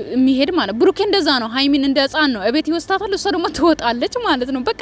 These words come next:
እሰራት ብሩኬ ማለት ነው። እሰራት በቃ የሆነ እንደ ያው ፋሲል አስተምሮ የለ። ስለዚህ እሰራትና ማለት ነው ምግብን ትወስድላታለህ። ይሄ ፋሲል ከእናንተ መሀል ዞር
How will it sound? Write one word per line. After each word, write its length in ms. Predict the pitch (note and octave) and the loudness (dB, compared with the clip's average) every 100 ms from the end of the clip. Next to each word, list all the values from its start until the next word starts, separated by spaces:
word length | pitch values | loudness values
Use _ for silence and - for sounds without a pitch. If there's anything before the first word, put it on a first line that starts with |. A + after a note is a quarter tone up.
| D#4+ | 0
እሰራት 400 | A4 G#4 A3+ G#3+ | 2 2 2 0
ብሩኬ 260 | B3 E4+ A4 B4 | 0 2 2 0
ማለት 280 | C#4 A#3+ | 0 -2
ነው። 120 | B3 G#3 - - A#4 | -8 -12 -16 -4 0
እሰራት 460 | B4 F4 F3+ - - A3 | 2 2 2 -4 -12 -6
በቃ 180 | A3 - G3+ - - - | -6 -6 -14 -16 -18 -4
የሆነ 240 | C#4 C#4 B3 A3 G#3+ | 0 2 0 -2 0
እንደ 180 | C4 B3+ B3 A3+ | 0 2 2 2
ያው 180 | B3 A#3 | 2 -2
ፋሲል 340 | - C4+ D4+ C4 | -2 -6 -2 -4
አስተምሮ 380 | - C#4 C4+ | -2 -2 0
የለ። 220 | D4 D4 G4+ - - - - - | 0 0 -4 -8 -20 -20 -20 -12
ስለዚህ 340 | - C#4+ D4+ | -2 0 0
እሰራትና 480 | D#4+ D#4+ E4 E4+ G4+ G4+ | -2 0 2 2 -2 0
ማለት 220 | A#3 A#3 | -2 0
ነው 100 | B3+ | 0
ምግብን 300 | A#3 D4+ D#4+ | 0 0 0
ትወስድላታለህ። 680 | F4 E4 C#4+ D#4+ E4+ D4 | -2 -4 0 0 2 0
ይሄ 120 | C#4 D#4 | 0 -2
ፋሲል 380 | D4 D4 F4+ D#4 - - - | -2 -2 0 -2 -4 -20 -10
ከእናንተ 380 | D4 C#4+ D4+ E4+ | -2 2 2 2
መሀል 320 | C#4 C4+ B3+ A#3 | 0 0 -2 -4
ዞር 340 | F#3+ D#4+ F4+ | -2 2 2